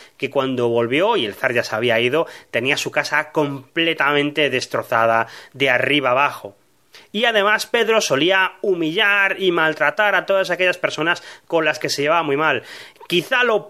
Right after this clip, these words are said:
peor y lo más destacable de siempre en la vida de, de Pedro el Grande, con su gran punto negativo, es, y la gran prueba de la crueldad que llegaba a tener, es que llegó a matar a su propio hijo, a su propio hijo y heredero, que no era una persona como él, eh, la única afición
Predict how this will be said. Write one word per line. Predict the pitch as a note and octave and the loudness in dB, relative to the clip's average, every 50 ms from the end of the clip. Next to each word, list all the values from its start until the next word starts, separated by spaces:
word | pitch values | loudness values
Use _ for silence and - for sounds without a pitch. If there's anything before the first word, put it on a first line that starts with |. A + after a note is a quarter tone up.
| - _ | -12 _
peor | - G3 F#3+ G#3 B3+ C#4+ C4 A#3 F#3+ - - | -2 0 0 2 2 0 0 -2 -4 -8 -8
y | - D3 | -4 -2
lo | D3+ E3+ | -2 0
más | F#3+ G#3+ F#3 | 0 -2 -2
destacable | F#3+ E3 - D#3 D3 - E3 E3 E3 D#3 | -4 -4 -4 -4 -2 0 0 0 2 2
de | C#3 C3+ | 0 0
siempre | - - F3+ F3+ F#3+ F#3+ G3 G#3 G#3+ A3 A3+ A3 A3 D#3 D#3 D3 | 0 0 0 0 0 0 0 2 2 2 2 2 0 0 0 0
en | C#3 C#3 C3+ C3 B2+ | 0 -2 -2 -4 -2
la | B2+ B2+ B2+ B2+ B2 | 0 2 2 2 2
vida | B2+ D3 D3 C3+ C#3 C3+ | 0 0 0 0 0 2
de, | B2+ C3+ C3 C3 C3 C3 - - - - - | 2 2 2 2 0 -2 -6 -12 -20 -20 -8
de | D3 C#3+ C#3+ | -4 -4 -2
Pedro | C3+ - F3+ F3+ E3 D#3+ D3+ | 0 0 0 2 2 2 2
el | D3 | 2
Grande, | C#3 D3+ E3 E3+ F3+ G3 A3 G#3+ - - | 2 0 0 0 0 0 -2 -2 -4 -8
con | - C3+ A2+ | -12 -12 -10
su | - A#2+ | -6 -2
gran | B2 D3+ E3 E3 - | 0 0 0 0 0
punto | D#3 D#3+ D3+ D#3 D3 | -2 -2 0 0 0
negativo, | D3 C3 B2+ B2+ - D3+ D#3 F#3 F#3 - - - - - - | 0 0 0 0 0 0 0 0 0 -2 -6 -16 -18 -10 -6
es, | - - - - _ _ - | -6 -6 -6 -6 _ _ -16
y | C#3+ D3 C3+ | -12 -8 -6
la | A#2+ A2+ A2 A2 | -2 0 0 2
gran | A#2+ D3+ E3+ D#3+ | 2 0 0 0
prueba | C3 D#3 D#3+ E3 D#3 C#3 | 0 0 2 2 2 2
de | B2 A2+ | 2 2
la | A2+ A#2 | 0 -2
crueldad | A2+ - A#2+ A2+ A2+ C#3 D3+ D#3 - | -2 -2 -4 -2 0 -2 -2 -2 -2
que | - A#2 | -6 -6
llegaba | G#2+ A2+ A#2+ C3+ C#3 | -4 -2 0 0 0
a | C3 | 0
tener, | B2 A#2 B2+ D3+ D#3 - - - - - | 0 0 -2 -2 -2 -4 -8 -20 -10 -6
es | A3 - | -4 -4
que | - G3+ F3+ | -2 -2 0
llegó | F#3 F3+ A3 | 0 0 -2
a | A#3 | -2
matar | A3 G#3 F3 - F3 F3 | -2 -2 -2 0 0 0
a | F3+ F3+ | 0 -2
su | - E3+ D3 - | -2 -4 -4 -2
propio | F#3 F3+ F3 - F3+ F#3+ | -2 -2 0 0 0 0
hijo, | A3 G#3+ - - G2 F#2 F#2+ | 0 -2 -4 -8 -12 -14 -12
a | A2 | -10
su | - - A#2+ | -8 -6 -2
propio | A#2 D#3 D#3 - F3 E3 E3+ | -2 -2 0 2 2 2 2
hijo | F3 E3+ - E3+ E3+ | 2 0 0 2 2
y | E3+ | 2
heredero, | E3 D#3+ E3+ F#3+ A#3 G#3 C#3+ G#2+ - - - - - _ _ _ _ - | 2 2 2 2 2 0 -2 -4 -8 -14 -20 -20 -20 _ _ _ _ -2
que | E3 E3 D#3+ D#3 D#3 D#3 D#3 D#3 D3 | 0 2 2 4 4 2 2 2 2
no | D#3 F3 F#3+ | 2 2 2
era | F3+ E3 | 2 2
una | D#3+ D#3+ D3 | 0 0 0
persona | - D3 C#3+ D3+ D3 C#3+ - | -2 -2 0 0 0 0 2
como | D3+ D3 D3+ D#3+ | 2 2 2 2
él, | F3+ G#3+ B3+ B3+ G#3 - | 2 2 0 -2 -2 -2
eh, | D#3 D3+ D3+ C#3 | -2 -2 0 0
la | C3+ C#3+ D3+ | 0 0 0
única | E3+ F3 - D#3+ D3+ | 0 2 0 0 0
afición | C#3 C#3+ C#3 - F3+ F3 F3 E3+ | -2 -4 -6 -2 0 0 0 -2